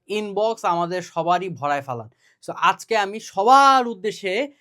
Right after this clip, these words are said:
আলোচনা করব যে এই লাস্ট টাইমে এসে যদি আপনারা হতাশ হন, তাহলে এই হতাশাটাকে আপনি কীভাবে ম্যানেজমেন্ট করতে পারেন। বিশেষ করে যে আমাদের স্কুল সেগমেন্টে যারা হচ্ছে, যেমন ক্লাস সেভ, সিক্স থেকে টেন পর্যন্ত,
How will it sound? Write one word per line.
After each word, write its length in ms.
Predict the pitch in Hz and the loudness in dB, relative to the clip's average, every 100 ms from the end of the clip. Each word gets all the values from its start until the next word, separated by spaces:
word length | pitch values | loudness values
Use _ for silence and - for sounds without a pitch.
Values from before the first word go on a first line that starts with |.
| _ - 139 | _ -20 -6
আলোচনা 440 | 147 180 180 180 175 | -2 0 -2 -6 -6
করব 360 | 190 170 190 | -6 -6 -6
যে 100 | 185 | -6
এই 320 | 185 170 175 156 | -6 -2 -2 -2
লাস্ট 460 | 151 196 208 - | -2 -2 -2 -6
টাইমে 300 | 208 202 190 | -6 -4 -4
এসে 220 | 175 170 | -8 -8
যদি 140 | 147 147 | -6 -6
আপনারা 300 | 139 151 139 | -6 -6 -4
হতাশ 440 | 151 - - - | -4 -2 -2 0
হন, 140 | 180 233 | -2 -4
তাহলে 420 | _ _ 147 156 | _ _ -8 -4
এই 100 | 160 - | -6 -4
হতাশাটাকে 540 | 147 214 202 202 185 | -4 -2 -4 -4 -4
আপনি 200 | 175 175 | -6 -8
কীভাবে 280 | 170 180 208 | -8 -8 -6
ম্যানেজমেন্ট 420 | 151 147 139 139 | -8 -8 -10 -12
করতে 220 | 135 131 | -12 -12
পারেন। 220 | 110 104 101 _ _ _ | -12 -14 -20 _ _ _
বিশেষ 300 | 180 247 233 | -6 -6 -4
করে 300 | 226 190 269 - _ 135 | -4 -2 -4 -6 _ -6
যে 280 | 165 165 | -2 -2
আমাদের 460 | 165 160 185 185 190 | -2 -2 -2 -2 -6
স্কুল 280 | - 214 190 | -8 -14 -8
সেগমেন্টে 400 | 208 185 196 185 | -8 -6 -8 -4
যারা 240 | 185 180 | 0 0
হচ্ছে, 340 | 180 175 196 170 | -2 -6 -6 -4
যেমন 340 | 165 180 170 | -2 -4 -4
ক্লাস 340 | 170 160 156 | -2 -2 -2
সেভ, 280 | 170 160 156 | -4 -4 -4
সিক্স 320 | 143 214 175 | -10 -12 -12
থেকে 260 | - 185 190 | -12 -8 -8
টেন 340 | 175 196 196 | -6 -6 -6
পর্যন্ত, 460 | 185 175 180 175 | -8 -8 -8 -6